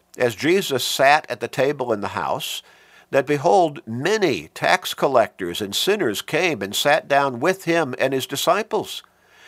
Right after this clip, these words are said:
And when the Pharisees saw it," these would have been some of the religious leaders of the day, "they said to his disciples, 'Why does your teacher eat and eat, eat with tax collectors and sinners?'"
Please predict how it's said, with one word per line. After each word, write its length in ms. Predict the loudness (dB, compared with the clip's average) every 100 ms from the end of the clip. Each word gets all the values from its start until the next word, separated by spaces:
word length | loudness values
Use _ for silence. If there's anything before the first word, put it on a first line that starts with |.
| -8
And 140 | -2 0
when 120 | 0
the 60 | -2
Pharisees 600 | 0 0 0 -2 -4 -2
saw 260 | -2 -2
it," 260 | -2 -6 -12 _ _
these 220 | -4 -4 -2
would 100 | -2
have 80 |
been 160 | -2 -2
some 240 | -2 -2
of 80 | -2
the 180 | -4 -4 -4
religious 540 | -2 0 -2 -4 -6
leaders 500 | -2 -2 -2 -2 -4
of 100 | -4
the 80 | -4
day, 420 | -2 -2 -2 -8 _ -20 -20 -20 _ _ _ _
"they 120 | 2
said 300 | 2 0 0
to 100 | 2
his 140 | 0 0
disciples, 680 | -2 0 2 2 -2 0
'Why 220 | 2 2 2
does 220 | -2 -2
your 120 | -4
teacher 540 | -2 -4 -4 -2 -2 -2
eat 260 | -6 -6 -4
and 320 | -4 -4 -14 -10
eat, 300 | -6 -6 -4
eat 280 | -2 -2 -2
with 220 | -4 -4
tax 420 | -2 0 2 -2
collectors 600 | -2 4 4 4 2 -2
and 160 | -2 -2
sinners?'" 720 | 0 0 0 0 -2 -4